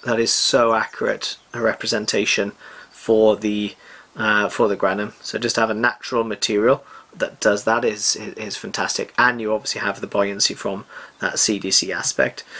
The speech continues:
So lean it back over using that natural curvature again,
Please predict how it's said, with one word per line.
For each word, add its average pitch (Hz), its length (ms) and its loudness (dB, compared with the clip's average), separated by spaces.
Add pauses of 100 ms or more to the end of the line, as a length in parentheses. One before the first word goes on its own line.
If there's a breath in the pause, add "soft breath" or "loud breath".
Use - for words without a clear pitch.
(220 loud breath)
So 123 340 2 (760)
lean 165 280 6
it 135 120 0
back 131 240 0
over 120 500 2
using 135 360 -2
that 113 280 0
natural 131 380 -4
curvature 113 560 -2
again, 110 400 0